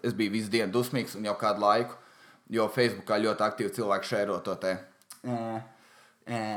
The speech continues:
no lapas Humanity, kur ir viss tas, kas ir tie, kas sēž ofisos, un tie, kas ar dzīvi neko nedara, tad viņi laiko tos postus, kur ir, ā,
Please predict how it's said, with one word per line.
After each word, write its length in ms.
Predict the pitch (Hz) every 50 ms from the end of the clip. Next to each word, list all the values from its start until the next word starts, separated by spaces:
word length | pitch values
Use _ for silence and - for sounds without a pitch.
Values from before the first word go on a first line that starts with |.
| - - -
no 160 | 123 123 113 113 107
lapas 460 | 110 107 107 110 - 139 - - - - 131
Humanity, 680 | 123 110 107 98 98 107 110 120 123 123 123 107 98 - _ _ _ _ _ _ _ _ _ _ _ _ _ _ _ - - - - _ -
kur 160 | 160 160 156
ir 80 | 143 151
viss 240 | 147 147 143 - -
tas, 240 | 135 131 131 - -
kas 160 | 127 - - 127
ir 140 | 117 - - - _ _ _ _ _ _ _ _ _ _ _ _ - -
tie, 100 | 135 131 127
kas 200 | 131 - 123 - -
sēž 340 | - 131 123 123 120 - - -
ofisos, 680 | 123 123 123 123 123 - 120 - - 120 117 107 - -
un 80 | 117 104
tie, 140 | - 117 117 117
kas 180 | - 123 123 - 117
ar 80 | 98 -
dzīvi 240 | 120 120 117 113 107
neko 280 | 107 104 - 120 110 104
nedara, 400 | 110 113 107 107 120 117 117 -
tad 160 | - 113 98 101
viņi 300 | 104 101 95 98 95 - - 104
laiko 400 | 110 113 110 110 - - 135 - -
tos 240 | 110 104 107 107 -
postus, 420 | - 107 104 110 - - - - -
kur 160 | - 110 104 101
ir, 120 | 98 98
ā, 260 | 98 98 95 95 95